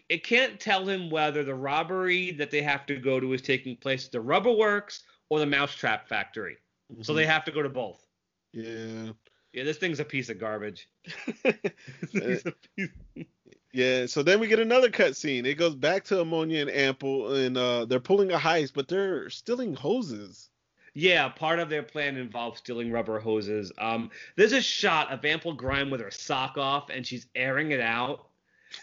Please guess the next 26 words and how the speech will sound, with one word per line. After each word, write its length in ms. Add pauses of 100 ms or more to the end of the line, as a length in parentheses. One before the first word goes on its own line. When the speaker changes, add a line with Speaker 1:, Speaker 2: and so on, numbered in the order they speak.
Speaker 1:
And 80
it's 140
Speaker 2:
<laughs> 40
Speaker 1:
just, 360 (640)
it's 200
just, 280 (200)
you 120
know, 340
things 220
don't, 240
you 100
tend 240
to 60
gross 340
me 160
out, 300
but 100
I 80
feel 240
like, 460 (420)
yeah, 520
that's 140
kinda 260
gross. 580 (120)
And, 360
um, 500